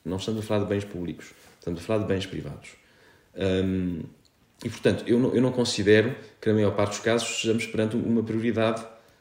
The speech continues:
eh, perante o lado da destruição de um bem público. Ou então, o Estado, que tem os seus mecanismos próprios para isso, pode dizer, "Bom, eh, a prioridade aqui é criar um parque industrial. Te-, temos muita pena e vamos desclassificar isto."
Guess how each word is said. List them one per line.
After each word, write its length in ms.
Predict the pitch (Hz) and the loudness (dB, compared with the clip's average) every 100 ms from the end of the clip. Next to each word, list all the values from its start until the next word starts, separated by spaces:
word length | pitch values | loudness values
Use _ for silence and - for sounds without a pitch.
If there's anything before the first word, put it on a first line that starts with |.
| _ | _
eh, 880 | - 101 107 107 110 98 - - - - - - - - - | -2 2 4 4 2 0 -6 -12 -14 -18 -20 -20 -20 -20 2
perante 420 | - 120 135 - - - _ _ _ | 8 8 8 2 -8 -18 _ _ _
o 60 | 98 | 2
lado 240 | 110 113 | 4 4
da 80 | 117 | 2
destruição 560 | - 120 120 135 117 110 | 2 0 2 2 0 0
de 80 | |
um 100 | 131 | 2
bem 160 | 127 131 | 4 2
público. 440 | 131 110 104 104 - - - - | 2 -2 -4 -8 -14 -20 -10 -2
Ou 80 | |
então, 360 | 285 269 196 - - - - - | 0 4 4 2 -4 -16 -16 -10
o 20 | |
Estado, 340 | 139 151 120 | 0 4 6
que 60 | - | 4
tem 120 | 131 | 2
os 60 | 107 | 2
seus 180 | 113 98 | 0 -2
mecanismos 420 | 92 92 90 80 | 0 0 -2 -4
próprios 340 | - 76 - | -6 -8 -8
para 140 | - 78 | -8 -4
isso, 220 | 82 - | -4 -2
pode 180 | 117 104 | -2 0
dizer, 160 | 98 | -2
"Bom, 260 | 101 214 - | 0 -2 -4
eh, 520 | - - 50 50 50 | -10 -10 -12 -12 -14
a 20 | |
prioridade 640 | - 95 95 98 127 131 101 | -10 -6 0 2 4 2 -4
aqui 400 | - 139 - - - | -4 -4 -4 -6 -8
é 80 | |
criar 300 | 101 98 90 | -6 0 0
um 60 | 87 | 0
parque 260 | 87 82 82 | -2 -4 -6
industrial. 500 | 78 - 80 73 101 - - _ - | -10 -6 -6 -6 -12 -18 -20 _ -4
Te-, 100 | 107 | -2
temos 220 | 110 113 | 2 2
muita 200 | 107 104 | 2 0
pena 280 | 104 110 113 | 2 2 2
e 120 | 107 | 2
vamos 320 | 107 110 - - | 0 -2 -6 -8
desclassificar 580 | - 107 - - 92 90 | -4 -4 -4 -6 -6 -8
isto." 180 | - | -14